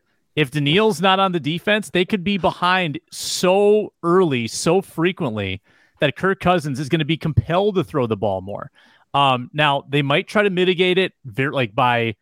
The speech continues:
not throwing in first halves. They might just try to run, run, run to try to reduce possessions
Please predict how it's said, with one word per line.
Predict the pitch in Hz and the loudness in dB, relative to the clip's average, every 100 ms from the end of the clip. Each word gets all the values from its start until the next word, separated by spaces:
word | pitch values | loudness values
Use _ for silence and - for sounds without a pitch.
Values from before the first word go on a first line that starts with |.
| _ _ - | _ _ -6
not | 123 156 - | -2 -2 -2
throwing | 156 147 160 | 0 0 0
in | 147 | -2
first | 131 151 139 - | -4 -4 -4 -2
halves. | 135 147 156 131 | 0 0 0 -2
They | 123 | 0
might | 131 135 | 0 -2
just | 127 | -4
try | - 135 | -2 -2
to | 104 | -2
run, | 101 120 139 | -2 0 0
run, | 147 127 135 123 | 0 0 0 0
run | 117 123 127 | 0 0 0
to | 120 | -4
try | - 143 | -2 -2
to | |
reduce | 110 101 120 117 | -2 -4 -6 -6
possessions | - 101 127 - 110 | -6 -2 -2 -2 -8